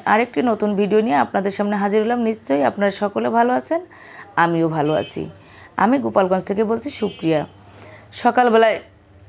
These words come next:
অফিস থেকে এসেই কাজে লেগে পড়েছি,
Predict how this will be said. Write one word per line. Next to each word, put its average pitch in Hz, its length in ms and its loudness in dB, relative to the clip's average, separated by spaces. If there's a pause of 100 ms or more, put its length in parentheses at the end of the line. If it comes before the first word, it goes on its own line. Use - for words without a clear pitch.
(200)
অফিস 220 300 2
থেকে 233 260 2
এসেই 240 400 2 (160)
কাজে 208 240 2
লেগে 208 240 2
পড়েছি, 214 520 0